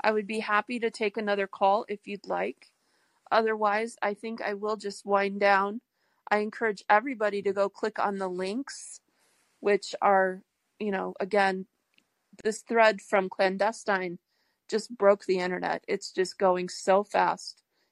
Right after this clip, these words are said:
completely viral, and it just ties everything together. And for those who are just kind of scratching their heads going, "What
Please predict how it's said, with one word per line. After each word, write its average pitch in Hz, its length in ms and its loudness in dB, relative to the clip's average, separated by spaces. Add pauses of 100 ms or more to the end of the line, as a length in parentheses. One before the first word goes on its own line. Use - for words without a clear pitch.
(120)
completely 240 640 -4
viral, 185 460 4 (400)
and 269 160 6
it 269 120 -2
just 285 220 -8
ties 277 260 0
everything 254 440 -2
together. 240 440 -4 (680)
And 214 200 -2
for 233 140 0
those 240 300 2
who 262 100 -4
are 233 80 2
just 226 240 -8
kind 233 180 -4
of 214 80 -6
scratching 220 440 -2
their 202 120 -2
heads 240 220 -4
going, 196 260 -2
"What 220 280 -4